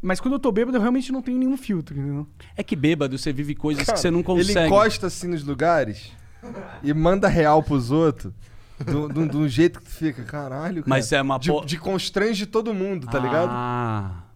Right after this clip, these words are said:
Speaker 2: mas é um bagulho que você guarda e quer, tipo, aconselhar o cara?
Speaker 1: Não,
Speaker 2: Me
Speaker 1: cara,
Speaker 2: fala aí, vai, velho.
Speaker 1: é
Speaker 2: Fala.
Speaker 1: só, é só meu, é só minha opinião, tá ligado? Tipo, tá rolando, aí ro-, ro-, vem um pensamento na minha mente.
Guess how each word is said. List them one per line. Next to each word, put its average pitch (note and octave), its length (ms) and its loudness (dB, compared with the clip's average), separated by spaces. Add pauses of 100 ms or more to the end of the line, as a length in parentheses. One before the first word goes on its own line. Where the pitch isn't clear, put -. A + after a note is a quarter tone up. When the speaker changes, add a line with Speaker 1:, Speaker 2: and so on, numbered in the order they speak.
(220)
Speaker 2:
mas C3+ 240 0
é D#3 60 0
um D#3+ 80 -4
bagulho C#3+ 340 0
que - 80 -10
você C#3+ 140 0
guarda C3+ 380 0
e C3 40 -2
quer, C3 160 -2
tipo, - 180 -8
aconselhar C3 560 -2
o C3 60 -2
cara? C3+ 380 -4
Speaker 1:
Não, F#4 220 2
Speaker 2:
Me G3+ 100 2
Speaker 1:
cara, C#4+ 120 6
Speaker 2:
fala C4 180 6
aí, D#3+ 140 6
vai, D3 220 6
velho. A#2 300 -2
Speaker 1:
é - 40 -2
Speaker 2:
Fala. C#4+ 180 4
Speaker 1:
só, - 180 2
é D4+ 100 6
só - 160 2
meu, F4+ 160 6
é D4 300 6
só F4 160 4
minha F#4+ 120 6
opinião, E4+ 580 8
tá A#3+ 100 2
ligado? B3 240 4
Tipo, - 320 -4 (500)
tá E4 120 8
rolando, D#4+ 340 8
aí E4 240 8
ro-, C#4+ 140 4
ro-, A#3 320 0
vem A#3+ 180 2
um D4 60 2
pensamento C4+ 520 2
na C#4 80 0
minha C#4+ 140 0
mente. D4 380 -4